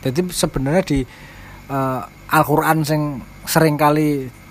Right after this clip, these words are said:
dibaca dan dipercaya, ternyata itu ada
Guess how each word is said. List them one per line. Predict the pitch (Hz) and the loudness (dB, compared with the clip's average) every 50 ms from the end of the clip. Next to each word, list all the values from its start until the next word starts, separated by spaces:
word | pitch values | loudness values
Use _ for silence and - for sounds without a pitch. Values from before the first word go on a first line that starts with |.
| - - | -6 0
dibaca | - 151 147 143 135 135 131 127 127 - - - - - - - 135 123 117 - - 160 156 | 2 4 4 4 4 0 -2 -4 -8 -10 -16 -20 -20 -10 -2 0 0 2 2 4 4 4 4
dan | - 156 147 131 - | 4 0 -2 -2 -2
dipercaya, | 131 120 143 127 - - 165 170 180 175 160 143 135 131 131 - - - - - - - - - - | -4 -2 -2 -2 -2 -2 -2 -2 0 0 0 -2 -2 -4 -8 -12 -16 -20 -20 -20 -20 -20 -12 -6 -2
ternyata | 139 135 135 135 139 147 151 | 0 0 0 0 0 0 -2
itu | 170 185 | 0 -2
ada | 170 156 - 151 | -2 -2 0 0